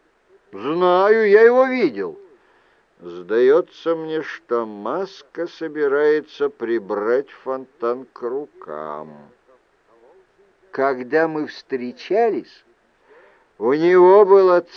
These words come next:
цепкое рукопожатие». «Да, но подключиться к фонтану посложнее, чем воткнуть вилку в розетку.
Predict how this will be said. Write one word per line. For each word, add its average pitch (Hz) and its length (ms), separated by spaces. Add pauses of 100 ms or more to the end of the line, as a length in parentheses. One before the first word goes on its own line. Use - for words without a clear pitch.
цепкое 214 920
рукопожатие». 123 1500 (480)
«Да, 113 1040 (1080)
но 104 220
подключиться 131 1160
к - 80
фонтану 131 800
посложнее, 117 1500
чем 107 400 (240)
воткнуть 101 840
вилку 101 600
в 95 80
розетку. 95 760